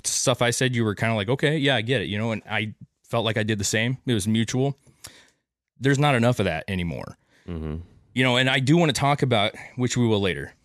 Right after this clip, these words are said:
Speaker 1: but like you had mentioned, you were saying, you know, what you wanna see is people coming back together 'cause it's very diver-, or not diverse. <laughs> That's the opposite. It's very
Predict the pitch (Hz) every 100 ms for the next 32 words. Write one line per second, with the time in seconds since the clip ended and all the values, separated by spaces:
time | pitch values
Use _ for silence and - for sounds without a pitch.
0 | _ - 123 117 107 147 139 120 - -
1 | 87 98 107 - 110 107 101 110 104 101
2 | 107 104 113 110 - 120 117 95 - -
3 | 110 104 95 101 92 90 82 87 87 82
4 | - 90 85 - 95 87 87 82 85 87
5 | 92 82 92 - 90 - - - - 92
6 | - 80 - 95 - - 78 - 101 -
7 | 117 127 113